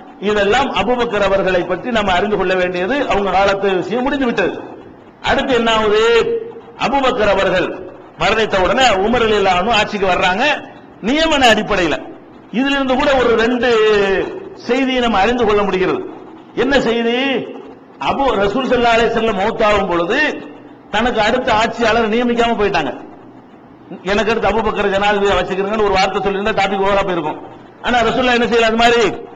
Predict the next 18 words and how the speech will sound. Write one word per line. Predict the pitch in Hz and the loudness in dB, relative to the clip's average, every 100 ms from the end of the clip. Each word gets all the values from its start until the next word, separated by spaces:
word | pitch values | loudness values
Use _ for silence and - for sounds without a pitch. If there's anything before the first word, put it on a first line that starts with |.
| - - | -20 -6
சொல்லல. | 226 233 208 156 - - - - - - - | -2 2 2 2 -2 -10 -20 -20 -20 -16 -4
ஆனால் | 208 262 254 | 0 4 4
வந்து | 240 247 | 4 2
அபூபக்கர் | 233 294 302 269 254 | 2 2 2 4 2
என்ன | 254 | 2
பண்ணிட்டு | 240 220 240 | 0 2 2
போறாங்க, | 233 233 226 156 - - - - - - - | 2 2 2 2 -4 -14 -18 -20 -20 -20 -8
அடுத்த | - 240 254 254 | -2 0 2 2
ஆள் | 247 | 4
உமர்னு | 220 233 240 247 | 4 2 0 0
சொல்லிட்டு | 247 233 208 | 0 0 0
போறாங்க. | 202 165 139 - - - - - - | 0 0 -2 -10 -20 -20 -20 -20 -6
எல்லாம் | 196 247 311 | -2 0 2
இஸ்லாத்துல | 285 254 254 254 233 | 2 2 0 2 0
ஓகேன்னு | 214 - 240 220 | 0 0 0 0
விளங்குது | 208 202 | 0 0
இதுல | 185 | 0
இருந்து. | 180 170 | 0 -4